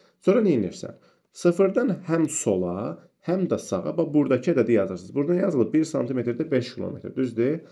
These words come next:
Sola da yazıram beş, sağa da yazıram beş. Sonra özü qədər artıra-artıra gedirsən. Özü neçədir? Beş. Deməli, beş, beş artırmalıyam. Olur on,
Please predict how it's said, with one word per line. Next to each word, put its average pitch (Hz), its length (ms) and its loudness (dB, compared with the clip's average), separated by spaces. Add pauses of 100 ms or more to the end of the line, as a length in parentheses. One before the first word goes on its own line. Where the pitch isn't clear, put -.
(340)
Sola 170 280 2
da 143 120 6
yazıram 98 380 2
beş, 123 560 0 (200)
sağa 139 340 -2
da 117 60 4
yazıram 90 500 0
beş. - 280 -12 (380)
Sonra 226 640 2 (260)
özü 175 320 8
qədər 175 300 6
artıra-artıra 135 640 0
gedirsən. 110 400 0
Özü 143 260 4
neçədir? 160 340 0
Beş. 110 280 0
Deməli, 156 260 0
beş, - 200 2
beş 120 160 0
artırmalıyam. 92 640 -6 (420)
Olur 117 240 2
on, 123 540 2